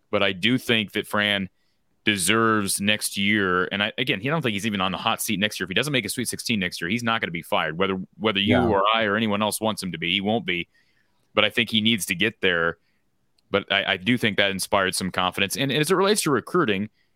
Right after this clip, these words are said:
Speaker 1: right now he is, and I know it sounds like I'm just trying to defend Fran. Um, I've been frustrated with Fran. I've called him out for the inability to, to play defense and his refusal to hire a defensive-minded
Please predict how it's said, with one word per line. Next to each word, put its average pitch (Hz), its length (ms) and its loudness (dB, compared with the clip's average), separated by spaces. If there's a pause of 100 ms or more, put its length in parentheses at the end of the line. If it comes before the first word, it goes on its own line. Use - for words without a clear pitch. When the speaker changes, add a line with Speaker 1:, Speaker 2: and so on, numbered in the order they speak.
(160)
Speaker 1:
right 165 180 2
now 165 160 2
he 135 240 2
is, 135 420 4 (140)
and 101 80 -4
I 104 40 0
know 123 120 4
it 107 60 -2
sounds 120 160 0
like 107 120 2
I'm 104 80 0
just - 240 -6
trying 110 200 -2
to 95 60 -2
defend 101 420 -2
Fran. 87 520 -2 (680)
Um, 90 400 0 (140)
I've 123 180 2
been 147 80 2
frustrated 120 440 2
with 101 100 -2
Fran. 110 140 0
I've 107 100 -4
called 113 180 2
him 107 80 2
out 107 160 2
for 98 320 0 (480)
the 98 180 -2
inability 123 600 4
to, 87 60 -12
to - 100 -16
play 95 180 0
defense 120 460 0
and 95 120 -4
his 98 160 -2
refusal 107 520 0
to 95 160 -2
hire 113 420 0
a 85 60 0
defensive-minded 92 760 -2